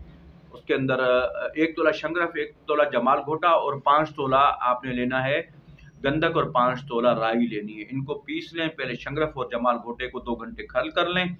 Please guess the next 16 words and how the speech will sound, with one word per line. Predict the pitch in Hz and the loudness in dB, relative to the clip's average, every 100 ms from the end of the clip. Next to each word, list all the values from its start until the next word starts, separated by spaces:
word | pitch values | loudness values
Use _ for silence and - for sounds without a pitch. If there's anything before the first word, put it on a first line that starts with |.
| - - | -14 -12
उसके | 139 - 127 | -10 -6 2
बाद | 127 123 131 | 4 4 0
गंधक | 139 143 143 123 | 0 2 0 0
और | 123 107 | -2 0
राई | 110 117 127 | 0 0 0
को | 123 123 | -4 -6
इसमें | 120 120 | -6 -10
मिलाकर | 110 120 139 139 | -4 2 2 2
अर्क | 143 127 127 120 104 | 0 0 -2 -6 -6
गुलाब | 117 123 127 - | 0 2 2 0
की | 135 | -6
मदद | 131 147 - | -6 -6 -6
से | - 165 180 180 - - - - 131 | -2 -2 -2 -6 -20 -20 -20 0 4
आपने | 147 147 143 135 | 4 4 -2 -2
ये | 131 127 131 - - _ | 0 0 0 -4 -10 _
इसकी | - - | -20 -12